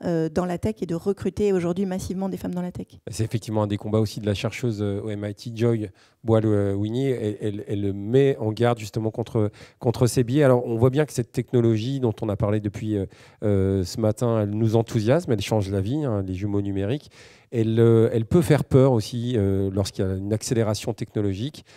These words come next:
Speaker 2: Il faut amener tout le monde. On voit bien l'électronisme, hein, qui touche de plus en plus de monde, alors que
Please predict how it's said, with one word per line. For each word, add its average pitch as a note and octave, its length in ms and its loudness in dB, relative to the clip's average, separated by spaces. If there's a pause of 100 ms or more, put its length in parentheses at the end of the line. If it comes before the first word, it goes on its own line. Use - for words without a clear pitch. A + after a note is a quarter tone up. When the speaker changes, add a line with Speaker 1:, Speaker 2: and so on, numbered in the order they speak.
(220)
Speaker 2:
Il A#2 100 -6
faut A#2 440 2 (100)
amener B2 380 0
tout C3+ 200 -4
le C#3 80 2
monde. C3+ 360 0
On G2 240 -4
voit G#2 100 2
bien G#2+ 160 0
l'électronisme, B2 720 0
hein, A2 60 -2
qui - 100 -16
touche A2 220 -4
de G#2+ 80 0
plus G#2 200 -6
en G#2+ 80 0
plus G#2 200 -6
de G#2 100 -2
monde, A#2+ 240 -2
alors F#2 180 -4
que G#2 200 -4